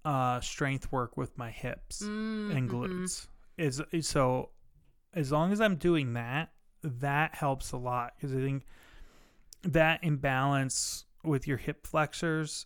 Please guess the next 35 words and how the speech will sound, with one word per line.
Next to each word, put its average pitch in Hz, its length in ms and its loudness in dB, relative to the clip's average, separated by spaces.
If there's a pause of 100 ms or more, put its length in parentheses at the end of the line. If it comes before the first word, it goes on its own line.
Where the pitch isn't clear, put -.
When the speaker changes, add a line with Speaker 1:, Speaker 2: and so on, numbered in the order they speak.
(160)
Speaker 1:
is 131 580 -2
what 131 320 2 (380)
gives 135 240 0
me 143 120 0
the 127 140 -6 (200)
most 123 300 -8
trouble. - 440 -6 (580)
Speaker 2:
Well, 254 100 0
I 320 40 6
used 339 160 2
to, 196 180 2
I 165 40 0
used 247 240 0
to 208 60 -4
stretch - 460 -2
before 208 460 2
I 214 60 6
ru-, 190 240 2
run. 156 440 -2 (320)
I'd 165 140 2
Speaker 1:
Mm-hmm. - 120 -2
Speaker 2:
run, 160 260 2
and 147 140 -4
then 165 80 -4
I 160 80 0
would 156 120 -2
have 160 280 -2
a 170 80 -6
longer 175 640 -4
stretch 156 400 -6 (100)
afterwards. 110 840 -6 (100)
Speaker 1:
Okay. 147 300 2 (200)
Speaker 2:
Uh, 165 300 2
now 208 500 8
I, 170 260 2